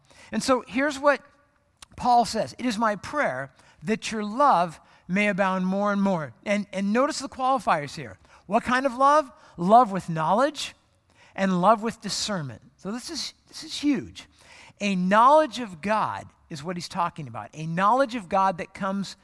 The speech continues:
from God. Now, that's very different than the world that we live in today.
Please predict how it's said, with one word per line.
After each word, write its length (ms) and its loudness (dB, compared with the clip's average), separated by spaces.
from 480 -2
God. 320 -8
Now, 220 2
that's 240 2
very 260 -2
different 540 -6
than 360 2
the 100 -4
world 320 2
that 100 -2
we 100 -6
live 220 0
in 160 -4
today. 480 -8